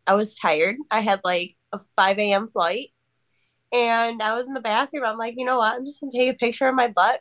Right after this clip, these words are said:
for shits and giggles and post it." And, uh, I got a whole bunch of likes, and everyone thought it was funny. So I'm like, "I'm just gonna roll with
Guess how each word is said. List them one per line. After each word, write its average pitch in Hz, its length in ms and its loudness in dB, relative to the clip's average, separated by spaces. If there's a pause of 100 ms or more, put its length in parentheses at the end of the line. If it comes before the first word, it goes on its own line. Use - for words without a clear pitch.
for 285 100 -4
shits 220 280 -6
and 269 140 0
giggles 247 540 0 (140)
and 240 140 -4
post 226 400 2
it." 202 260 0 (720)
And, 226 540 4
uh, 214 380 2 (420)
I 214 80 -2
got 269 160 0
a 320 60 2
whole 285 160 2
bunch 294 220 -2
of 254 140 -4
likes, 220 380 -4
and 220 80 -6
everyone 240 440 -2
thought 208 200 2
it 247 80 -4
was 240 220 -6
funny. 214 460 0
So 208 180 -2
I'm 196 160 4
like, 196 320 0
"I'm 208 160 0
just 254 200 -12
gonna 269 160 0
roll 202 280 4
with 233 100 -2